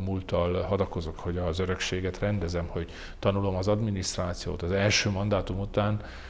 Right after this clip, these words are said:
nyilván sok mindent még meg lehet magyarázni, sok mindenért még megértést lehet kérni. A második mandátumban ez már, eh, nem lesz így. Meg lehet nyerni, de a polgároknak a támogatására is szükség van.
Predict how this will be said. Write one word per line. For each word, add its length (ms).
nyilván 260
sok 240
mindent 320
még 160
meg 160
lehet 220
magyarázni, 560
sok 260
mindenért 520
még 400
megértést 580
lehet 200
kérni. 340
A 60
második 400
mandátumban 580
ez 120
már, 280
eh, 120
nem 220
lesz 320
így. 420
Meg 220
lehet 280
nyerni, 600
de 500
a 160
polgároknak 880
a 100
támogatására 720
is 120
szükség 460
van. 140